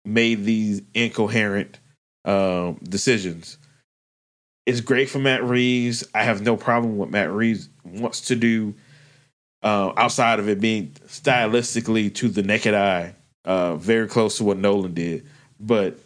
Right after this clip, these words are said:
you know, it, I blame the people that were in charge, and the people that are in charge aren't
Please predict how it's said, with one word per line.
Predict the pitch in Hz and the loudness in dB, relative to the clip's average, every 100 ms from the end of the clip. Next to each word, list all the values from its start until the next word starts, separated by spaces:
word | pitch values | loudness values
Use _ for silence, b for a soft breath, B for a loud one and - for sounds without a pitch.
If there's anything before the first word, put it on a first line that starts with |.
| _ _ _ _ | _ _ _ _
you | 135 | -2
know, | 107 98 - - | 0 0 -2 0
it, | 131 - | 0 2
I | 127 123 | 0 2
blame | 131 135 151 | 2 2 0
the | |
people | 139 151 143 143 | 0 0 2 2
that | 135 | 2
were | 131 | 0
in | 139 | -2
charge, | 135 202 139 90 | -2 -2 -2 -2
and | 90 | -4
the | 85 | -2
people | 120 117 | 0 0
that | 113 | 0
are | 117 | -2
in | |
charge | - 120 120 117 | 0 0 0 0
aren't | 117 | -2